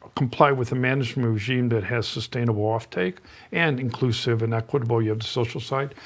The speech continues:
And then you can also then assure your stakeholders so that they buy the product, they know that this product is not a, a road to extinction. This product has been responsibly harvested.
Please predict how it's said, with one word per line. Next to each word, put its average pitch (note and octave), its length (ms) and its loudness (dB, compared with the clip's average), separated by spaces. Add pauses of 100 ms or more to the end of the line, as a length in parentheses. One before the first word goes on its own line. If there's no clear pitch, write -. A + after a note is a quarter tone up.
(260)
And D3+ 340 2
then D#3 160 4
you D3+ 140 2
can C3+ 160 -2
also C#3 320 0
then A#2+ 280 0
assure A#2+ 300 0
your A2+ 120 2
stakeholders A2 640 -2
so - 240 -2
that A2 180 -2
they A#2 140 0
buy C3 260 2
the C#3+ 80 0
product, A2+ 440 -2
they A2+ 100 0
know A2 180 2
that G#2 160 -2
this A#2 160 -2
product G#2+ 420 -2
is A2 140 -4
not G#2 220 -2
a, G2 160 0 (1080)
a A2 180 2
road A2+ 440 4
to A#2 200 -8
extinction. A#2 640 -2
This F#2 120 -6
product G#2+ 380 -4
has G#2+ 120 -4
been G2 220 -6 (120)
responsibly A2+ 640 -4
harvested. A#2 580 -6